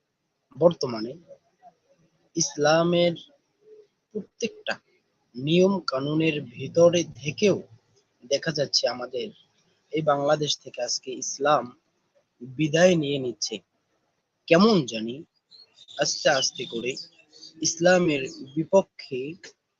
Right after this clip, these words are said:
কিছু মানুষ উঠে পড়ে লেগেছে। যাই হোক, প্রিয় দর্শক শ্রোতা, এ নিয়ে আমি পরবর্তীতে আপনাদের মাঝে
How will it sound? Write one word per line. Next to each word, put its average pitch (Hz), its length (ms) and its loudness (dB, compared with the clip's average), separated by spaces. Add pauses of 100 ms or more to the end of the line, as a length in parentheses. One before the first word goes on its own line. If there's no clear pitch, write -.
(160)
কিছু 165 260 -2 (420)
মানুষ 147 400 -2 (200)
উঠে 151 240 -4
পড়ে 135 260 -4
লেগেছে। 110 420 -8 (920)
যাই 160 320 2
হোক, 175 180 -4
প্রিয় 135 260 -8
দর্শক 123 360 -8
শ্রোতা, 113 340 -8 (680)
এ 160 180 2
নিয়ে 156 340 0
আমি 135 180 -6
পরবর্তীতে 135 760 -6
আপনাদের 131 420 -6
মাঝে 117 320 -6